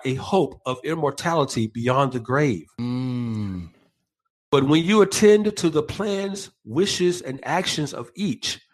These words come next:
Speaker 1: you see nothing in them but the earth. Hence, our stupidity, our minds being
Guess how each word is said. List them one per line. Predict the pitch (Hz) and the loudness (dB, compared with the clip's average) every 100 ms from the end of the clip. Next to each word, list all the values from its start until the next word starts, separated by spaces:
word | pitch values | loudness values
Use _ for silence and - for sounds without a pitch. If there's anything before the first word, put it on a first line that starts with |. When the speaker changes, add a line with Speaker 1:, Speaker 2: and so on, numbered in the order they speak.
| _ - - - | _ -20 -18 -8
Speaker 1:
you | 175 | -4
see | - 185 165 | 0 2 2
nothing | 147 190 220 202 | 2 2 2 -4
in | 156 196 226 143 | 0 2 2 2
them | 120 117 127 - 107 | 2 2 0 -10 -4
but | 101 143 - | 0 0 2
the | 123 - | 0 4
earth. | 143 101 - - _ _ _ _ _ _ | 4 4 0 -10 _ _ _ _ _ _
Hence, | - 190 151 - - - _ _ _ | 0 2 2 -2 -8 -14 _ _ _
our | 139 147 | 2 2
stupidity, | 127 - 143 139 135 156 117 95 - _ _ _ _ _ | 0 -4 -6 -2 0 0 -2 -8 -12 _ _ _ _ _
our | 127 143 | 0 0
minds | 143 135 151 156 131 107 104 - - _ _ | 0 0 0 2 0 -4 -10 -16 -18 _ _
being | 120 135 | -2 -2